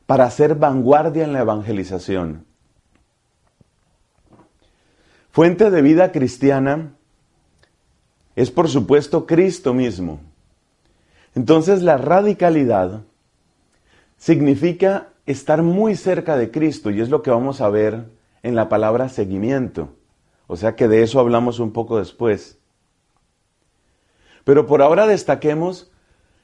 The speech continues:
la presencia perfecta y hermosa de Cristo en el sacramento eucarístico. La vida consagrada puede mirarse como en un espejo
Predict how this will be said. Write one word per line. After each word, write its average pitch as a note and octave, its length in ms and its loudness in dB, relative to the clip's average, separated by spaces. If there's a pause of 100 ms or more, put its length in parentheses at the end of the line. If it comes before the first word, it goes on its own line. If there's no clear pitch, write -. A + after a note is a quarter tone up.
(180)
la B2+ 180 2
presencia C#3 960 0 (640)
perfecta D#3+ 520 4
y F3 80 4
hermosa C3+ 480 2
de B2+ 160 0
Cristo B2 580 -6 (1040)
en B2+ 140 0
el B2 100 2
sacramento B2 600 0
eucarístico. A#2+ 720 -2 (2500)
La C3 120 4
vida E3+ 320 4
consagrada C#3 880 0 (1400)
puede F3 260 4
mirarse E3+ 600 2
como A#2 200 -2
en A2+ 60 0
un C#3 140 0
espejo C#3 640 -2